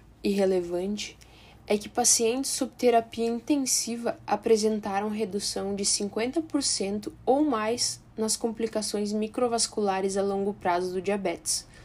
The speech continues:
como retinopatia, nefropatia e neuropatia. E é claro, quando comparados com pacientes recebendo o tratamento padrão. Isso confirma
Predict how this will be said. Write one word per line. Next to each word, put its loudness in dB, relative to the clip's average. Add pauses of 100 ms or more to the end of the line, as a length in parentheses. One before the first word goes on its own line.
(380)
como 4
retinopatia, -2 (340)
nefropatia -2 (340)
e 0
neuropatia. 0 (1200)
E 0
é 0
claro, 2 (100)
quando 2
comparados 2
com -8
pacientes -2
recebendo -2
o -2
tratamento -4
padrão. 2 (800)
Isso 2
confirma -2